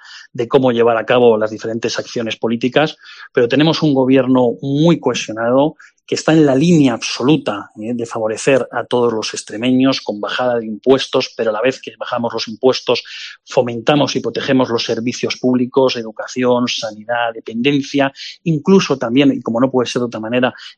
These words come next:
en las zonas rurales en particular. Eh, estamos mejorando desde todos los puntos de vista la calidad, eh, económica y social de todos los extremeños. Y ahí se está haciendo, ¿no? Y, y yo creo que todos los extremeños lo pueden, lo pueden percibir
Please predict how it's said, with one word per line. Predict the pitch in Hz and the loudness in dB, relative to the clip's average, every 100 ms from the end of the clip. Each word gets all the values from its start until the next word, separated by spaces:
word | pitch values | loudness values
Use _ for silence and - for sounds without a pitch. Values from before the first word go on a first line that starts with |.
| - | -4
en | 131 | -2
las | 120 - | -2 -2
zonas | - 127 120 | 0 2 2
rurales | 113 117 120 117 | 0 2 2 0
en | 120 110 | -2 -2
particular. | 110 107 107 110 120 131 131 - - - - _ | -4 -6 -8 -2 0 2 0 -4 -18 -18 -20 _
Eh, | 135 123 123 - | -2 0 0 -2
estamos | - - 151 139 | -4 0 2 2
mejorando | 127 120 - 147 139 120 110 - - _ | 0 -4 0 2 4 4 0 -6 -20 _
desde | 143 120 117 | -8 -6 0
todos | 147 143 | 4 4
los | 123 | 2
puntos | 139 127 120 | 0 0 -2
de | 113 | -2
vista | 123 - 135 139 139 | -4 0 0 0 -4
la | 120 110 | -6 -4
calidad, | 110 110 123 127 131 _ - | -4 -2 -2 -2 -4 _ -12
eh, | 123 131 131 - 120 | -6 -6 -8 -6 -6
económica | - 117 113 120 117 117 | -6 -12 -10 -8 -4 -4
y | |
social | 110 110 - 120 | -4 -8 0 2
de | 123 | 0
todos | - 110 | 0 -2
los | 110 110 | 0 -2
extremeños. | - 104 101 101 95 - - - - | -6 -8 -8 -6 -10 -14 -20 -20 -2
Y | 135 | 2
ahí | 160 | 4
se | 151 | 2
está | - | -2
haciendo, | 117 139 139 110 | -2 2 2 2
¿no? | 98 131 120 | 0 0 0
Y, | 113 104 | -4 -8
y | 117 110 | -8 -6
yo | 113 | -2
creo | 123 127 | 2 2
que | 117 | 2
todos | 135 131 | 4 6
los | 123 | 4
extremeños | - 120 117 123 127 120 - - | 0 -6 -2 0 2 0 -4 -6
lo | 127 117 | -4 -2
pueden, | 120 120 117 117 117 | 2 2 4 2 0
lo | 117 | 0
pueden | 120 120 113 | 2 2 2
percibir | 120 - 117 127 160 | -2 -4 -2 2 2